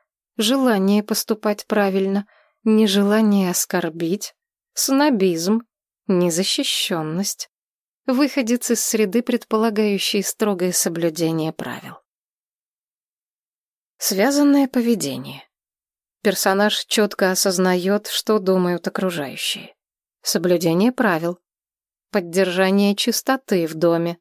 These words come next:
Персонаж не выходит из дома, если его внешний вид не безупречен.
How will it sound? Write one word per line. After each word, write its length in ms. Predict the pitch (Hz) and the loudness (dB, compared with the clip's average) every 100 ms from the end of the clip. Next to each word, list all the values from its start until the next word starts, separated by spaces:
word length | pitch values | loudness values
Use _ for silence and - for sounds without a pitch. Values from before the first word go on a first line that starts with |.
| _ _ _ _ _ _ _ _ _ _ _ | _ _ _ _ _ _ _ _ _ _ _
Персонаж 680 | 220 208 220 208 214 214 - | -2 0 0 2 2 2 2
не 140 | 208 | 2
выходит 560 | 202 226 - 254 220 220 | 2 0 0 0 0 0
из 180 | 196 165 | -2 2
дома, 320 | 175 170 190 | 2 2 0
если 360 | 180 170 185 | 0 -2 0
его 300 | 180 175 175 | 0 2 0
внешний 500 | 170 180 185 - 190 | 2 0 0 0 0
вид 280 | 180 202 214 | 2 0 2
не 160 | 202 190 | 0 2
безупречен. 760 | 185 185 190 190 151 - 170 | 0 -2 -2 -6 -6 -10 -10